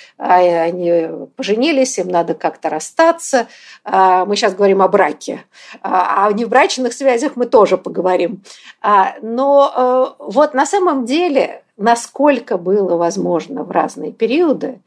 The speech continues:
э, расстаться, а, а именно, можно ли было развестись? А, и то, что описывает Сабин Мельхиор Бане, э, она пишет, начиная с ранней христианской,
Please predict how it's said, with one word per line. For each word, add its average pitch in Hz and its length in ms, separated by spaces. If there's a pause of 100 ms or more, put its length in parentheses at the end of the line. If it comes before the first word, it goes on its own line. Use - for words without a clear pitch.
(420)
э, - 160
расстаться, - 720 (800)
а, 196 280
а - 120
именно, 226 340
можно 247 360
ли 226 120
было 214 340
развестись? 202 920 (720)
А, 196 380
и 240 380
то, 339 140
что 262 180
описывает 254 480
Сабин 196 440
Мельхиор 190 360
Бане, 247 440
э, 202 500
она 185 280
пишет, - 420
начиная 175 640
с - 160
ранней 175 400
христианской, - 880